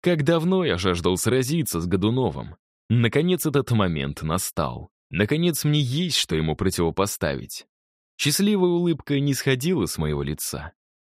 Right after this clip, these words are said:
Стихийный доспех из золотых молний покрывал корпус космодоспеха. Облако Альтеры вокруг меня разжижало воздух, позволяя двигаться еще быстрее. Я первым настиг бывшего канцлера —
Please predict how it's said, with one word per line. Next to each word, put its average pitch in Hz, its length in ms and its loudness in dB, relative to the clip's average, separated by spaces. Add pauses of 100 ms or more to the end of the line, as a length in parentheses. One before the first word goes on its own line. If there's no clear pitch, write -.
(160)
Стихийный 190 580 2
доспех 131 520 0
из 87 120 0
золотых 78 460 -2
молний 104 540 2
покрывал 170 540 0
корпус - 400 -6
космодоспеха. 90 920 -4 (340)
Облако 90 500 2
Альтеры 92 460 0
вокруг 110 400 -2
меня 98 400 -2 (260)
разжижало 151 840 2
воздух, 98 540 -2 (380)
позволяя 170 460 2
двигаться 135 520 0
еще 147 440 0
быстрее. - 680 -6 (520)
Я 151 200 4
первым 120 460 0
настиг 85 400 -2
бывшего 92 400 0
канцлера — 76 640 -6